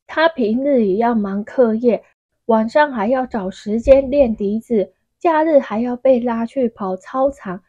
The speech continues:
现在还要在百忙中抽一点时间出来与鬼沟通。他又不是铁打的身体，哪吃得消？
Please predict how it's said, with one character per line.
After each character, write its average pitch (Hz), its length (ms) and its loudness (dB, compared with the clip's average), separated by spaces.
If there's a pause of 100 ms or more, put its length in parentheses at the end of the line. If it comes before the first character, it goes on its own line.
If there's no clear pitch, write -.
(300)
现 311 260 -2
在 302 220 -2
还 208 200 -6
要 247 240 -2
在 247 220 -2
百 196 300 -8
忙 196 320 -6
中 240 260 -2 (380)
抽 339 260 6
一 330 80 0
点 202 220 -4
时 214 280 -8
间 240 300 -4
出 247 340 2
来 190 240 0
与 190 300 -8
鬼 202 220 -4
沟 220 300 -6
通。 220 300 -4 (300)
他 370 180 0
又 359 200 4
不 233 180 -4
是 269 220 0
铁 214 320 -4
打 190 240 -8
的 202 140 -8
身 214 320 -6
体， 190 260 -2 (220)
哪 190 200 -2
吃 302 320 -8
得 247 160 0
消？ 196 460 -8